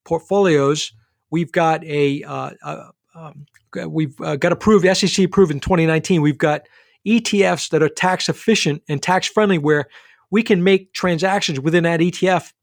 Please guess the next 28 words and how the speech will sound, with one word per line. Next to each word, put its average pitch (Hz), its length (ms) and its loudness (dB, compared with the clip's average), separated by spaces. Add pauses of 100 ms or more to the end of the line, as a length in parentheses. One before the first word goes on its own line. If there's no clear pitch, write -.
even 185 200 2
though 180 120 2
it's 170 100 -2
a 160 40 -2
non-I 165 340 0
R 165 100 2
A 190 120 2
E 170 200 -4
T 143 180 0
F, 139 180 -4 (460)
and 156 160 -4
actually 180 400 0
not 175 400 0
have 165 220 -2
our 165 140 0
clients 165 340 -4 (100)
pay 185 160 -2
the 160 120 -4
taxes 180 560 -6
on 147 180 -4
that 143 240 -6 (380)
transaction 165 760 0 (380)
until 185 460 0
they 170 160 2
actually 165 280 -2
take 156 240 -2
money 160 260 0
out. 120 120 -10